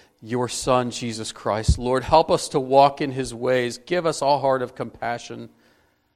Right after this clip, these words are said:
Help us not just to take what we hear here today and walk away unchanged. But Lord, help us to be conformed into the image of your Son.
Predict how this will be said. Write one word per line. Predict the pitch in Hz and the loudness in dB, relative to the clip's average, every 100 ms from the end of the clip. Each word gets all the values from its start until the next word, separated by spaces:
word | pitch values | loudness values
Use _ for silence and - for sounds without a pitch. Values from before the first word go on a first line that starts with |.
| _ _ _ _ _ _ _ _ | _ _ _ _ _ _ _ _
Help | 151 156 | 0 0
us | - 147 | -4 0
not | 139 143 - | 4 4 2
just | 139 - | -6 -8
to | - | -12
take | - 131 131 | -2 -2 0
what | 139 131 | 0 -2
we | 120 | -2
hear | 110 127 127 123 120 117 _ _ | -6 -2 0 0 -4 -8 _ _
here | _ - 135 | _ -2 -2
today | - 127 123 117 110 110 127 | -2 -4 0 2 0 -4 -6
and | 110 | -8
walk | 110 120 120 135 | 2 2 2 -6
away | 113 117 104 101 - _ _ _ _ _ _ _ _ _ _ _ _ | -2 -2 -2 -6 -10 _ _ _ _ _ _ _ _ _ _ _ _
unchanged. | 123 110 - 123 107 92 90 - - _ _ _ _ _ _ _ _ | -10 -8 -10 -10 -10 -12 -16 -20 -20 _ _ _ _ _ _ _ _
But | - - | -20 -12
Lord, | 120 127 120 107 | -4 -2 -2 -4
help | - 139 - | -2 -2 -2
us | 110 - | -8 -8
to | |
be | 110 104 | -10 -10
conformed | 110 90 - 117 107 92 87 _ - - | -12 -18 -14 -12 -10 -12 -14 _ -20 -16
into | 110 104 | -14 -12
the | 95 | -14
image | - 113 104 92 - - _ _ _ | -10 -10 -10 -12 -16 -20 _ _ _
of | 98 | -16
your | 98 98 | -14 -12
Son. | - 107 92 82 | -12 -10 -10 -12